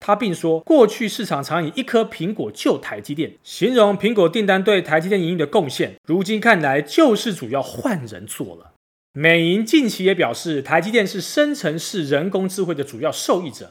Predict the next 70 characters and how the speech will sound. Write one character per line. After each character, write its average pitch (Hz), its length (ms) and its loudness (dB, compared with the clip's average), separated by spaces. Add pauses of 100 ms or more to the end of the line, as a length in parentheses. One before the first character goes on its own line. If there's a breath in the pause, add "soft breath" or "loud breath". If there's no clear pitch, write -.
(140)
股 151 120 -6
价 220 200 4
行 180 120 -2
情 185 140 -6
也 143 120 -4
偏 233 360 -2
多 208 220 2
反 143 200 -4
映 160 120 -6
了 135 80 -2
辉 220 240 -2
达 147 180 -2
强 147 260 -6
劲 190 80 -8
的 156 80 -4
业 202 240 -2
绩 135 160 -10
表 139 160 -12
现。 120 220 -12
辉 262 160 4
达 202 160 6
第 226 100 0
二 220 80 4
季 202 160 -2
营 180 140 -4
收 196 180 4
预 196 160 -4
测 185 220 -2
达 139 240 -4
一 240 80 -6
百 185 380 -4
一 180 100 -6
十 - 160 -10
亿 151 80 -8
美 110 160 -12
元， 90 320 -18
反 143 180 0
映 196 80 0
人 160 220 0
工 208 180 0
智 214 160 -4
慧 190 160 0
前 143 300 -8
景 117 220 -14
正 175 320 2
向 139 260 -8
展 - 220 -12
望， 117 120 -12 (140)
显 156 320 0
示 226 220 0
台 170 200 2
积 196 140 -4
电 214 140 2
下 208 200 4
半 196 140 2
年 170 100 -2
营 156 140 -4
运 202 100 -2
以 147 140 -6
及 139 160 -10
需 294 320 -2
求 165 240 0
市 214 180 -4
况 175 240 0
有 113 120 -8
乐 233 280 4
观 151 200 0
的 123 80 -8
空 127 180 -12
间。 113 220 -14